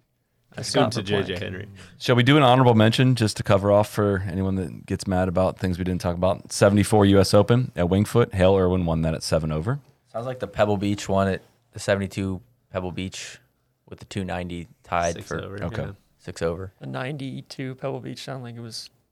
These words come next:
Speaker 3: That was mayhem. Angel Cabrera won at Oakmont in oh seven at five over par, and Jeff Ogilvy won at Winged Foot in two thousand six at five over par.
Speaker 1: What was Zach Johnson at the Masters?
Speaker 3: He was one over.
Speaker 1: One over?
Speaker 3: So that was, uh, that was the highest,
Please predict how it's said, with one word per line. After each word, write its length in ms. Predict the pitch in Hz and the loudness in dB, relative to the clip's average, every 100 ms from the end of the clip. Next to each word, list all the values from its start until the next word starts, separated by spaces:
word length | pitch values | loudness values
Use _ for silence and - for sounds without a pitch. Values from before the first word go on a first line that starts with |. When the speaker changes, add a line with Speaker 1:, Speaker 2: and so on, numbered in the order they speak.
| _ _ _ _ _ - | _ _ _ _ _ -4
Speaker 3:
That 160 | 73 | -4
was 140 | 82 82 | -2 -4
mayhem. 520 | 80 78 80 80 - _ | -4 -2 -2 -4 -8 _
Angel 260 | 104 104 113 | 0 4 4
Cabrera 400 | 104 87 92 104 | 4 4 6 6
won 220 | 92 95 | 4 0
at 80 | 92 | 0
Oakmont 420 | 92 98 110 110 | -2 0 0 0
in 140 | 82 87 | 0 -2
oh 100 | 98 | -2
seven 400 | - 95 107 110 | 2 2 2 -2
at 100 | - | -2
five 320 | 82 90 101 | 0 2 2
over 200 | 110 120 | 0 0
par, 360 | 117 120 123 - | 0 2 0 -2
and 140 | 85 | -4
Jeff 180 | 90 87 | -4 -4
Ogilvy 380 | 73 85 80 85 | -4 -4 -2 -2
won 180 | 78 78 | -2 -4
at 80 | - | -6
Winged 300 | 78 85 - | -4 -4 -4
Foot 260 | 90 90 - | -2 -4 -4
in 120 | 78 | -8
two 120 | 80 | -6
thousand 300 | 76 78 - | -4 -4 -6
six 340 | - 82 - - | -8 -8 -8 -10
at 100 | - | -4
five 260 | - 90 | 0 0
over 180 | 95 101 | 0 -2
par. 360 | - 101 110 117 | 0 0 0 -4
Speaker 1:
What 160 | - 127 | -10 -10
was 80 | 127 | -6
Zach 180 | 110 107 | -8 -8
Johnson 360 | 104 127 95 | -10 -12 -14
at 120 | 87 - | -16 -18
the 60 | |
Masters? 440 | 90 92 - - _ _ _ - | -20 -20 -20 -20 _ _ _ -16
Speaker 3:
He 200 | - 98 | -6 -4
was 400 | 95 92 82 - | 0 0 -2 -4
one 400 | 85 85 85 78 | -10 -6 -4 -4
over. 260 | 71 - 92 | -6 -8 -10
Speaker 1:
One 100 | 95 | -12
over? 200 | 98 113 _ | -14 -16 _
Speaker 3:
So 160 | - | -8
that 220 | 80 82 82 | -4 -2 -2
was, 420 | 85 82 - - | -4 -4 -6 -4
uh, 300 | 78 78 78 | -2 0 0
that 200 | 78 90 | 0 -2
was 100 | 98 | -2
the 80 | 92 | -4
highest, 640 | 92 95 92 87 - - | 0 0 0 -2 -8 -14